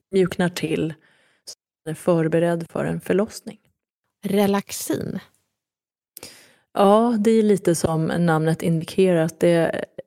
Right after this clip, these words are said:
Speaker 1: gör att, eh, kvinnans muskler och ligament och sådär relaxar,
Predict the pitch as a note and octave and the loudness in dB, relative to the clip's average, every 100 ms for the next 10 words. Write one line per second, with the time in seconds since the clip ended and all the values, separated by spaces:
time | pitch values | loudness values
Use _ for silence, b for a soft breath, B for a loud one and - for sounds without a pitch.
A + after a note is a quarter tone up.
0 | _ - F3 E3+ D#3+ D#3 - D#3+ - - | _ -8 0 2 2 -2 -6 -6 -6 -4
1 | E3 D#3 - - G3+ F3 D#3+ E3 - F3 | -2 0 -4 -2 0 2 0 -2 -2 2
2 | G3 - - - F3 E3 D3+ D3 D3+ - | 2 0 -10 -2 2 2 2 2 2 0
3 | - F3 F3 E3+ D#3+ D#3 F3+ F#3 E3 - | -2 -4 -2 0 0 0 0 0 -2 -4
4 | D#3+ E3+ D#3+ E3 F3+ F#3 F#3+ - - D#3+ | -2 0 0 2 2 0 -2 -6 -2 0
5 | E3 | 0